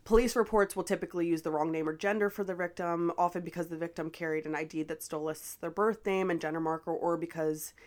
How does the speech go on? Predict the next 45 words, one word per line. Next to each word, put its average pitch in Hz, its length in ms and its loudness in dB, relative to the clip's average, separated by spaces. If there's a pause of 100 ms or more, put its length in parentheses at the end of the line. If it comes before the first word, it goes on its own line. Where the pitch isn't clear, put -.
(100)
they 165 100 0
gender 160 360 0
the 156 80 -4
victim 151 420 -4
based 147 400 -10
on 143 160 -12
anatomy. 156 580 -4 (720)
And 233 120 4
in, 220 240 4 (120)
in 214 140 6
these 214 180 0
cases, 180 640 -4 (580)
um, 175 220 6
it's - 140 -2
important 190 360 0
to - 80 -14
paraphrase 202 640 2
rather 170 200 -2
than 165 160 -2
quote 160 280 -4
directly 190 540 -2
or 185 100 0
quote 175 300 -4
elements 165 380 -2
of 202 100 -14
the 208 60 -8
statement 233 600 -4
that 165 180 -8
don't 165 200 -4 (200)
include 175 420 -2
incorrect 156 440 -10
information. 156 680 -10 (720)
So 208 220 4
correct 233 380 4
information 214 580 2
may 180 120 2
be 175 100 -2
found 180 220 0
in 170 80 0
the 165 60 0
victim's 165 400 -4
social 165 240 -4
media 247 300 -2
profiles 202 760 2
and 156 200 -2